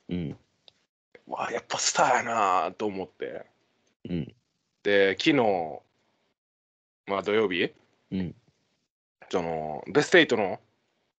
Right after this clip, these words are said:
Speaker 1: はいはいはい。
Speaker 2: ニュージーランド戦見てて、
Speaker 1: うん。
Speaker 2: まあ、勝てるやろうと思ってて。
Speaker 1: うん。
Speaker 2: でもなぜか、点取らなあかんのに、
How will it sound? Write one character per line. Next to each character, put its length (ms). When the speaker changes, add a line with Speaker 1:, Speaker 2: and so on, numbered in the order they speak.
Speaker 1:
は 60
い 40
は 60
い 40
は 60
い。 20
Speaker 2:
ニ 40
ュ 100
ー 40
ジ 140
ー 40
ラ 100
ン 40
ド 60
戦 200
見 80
て 140
て、 360
Speaker 1:
う 100
ん。 100
Speaker 2:
ま 220
あ、 40
勝 180
て 120
る 100
や 100
ろ 120
う 60
と 140
思 160
っ 20
て 180
て。 220
Speaker 1:
う 60
ん。 220
Speaker 2:
で 100
も 120
な 140
ぜ 140
か、 480
点 520
取 180
ら 100
な 100
あ 60
か 160
ん 60
の 100
に、 340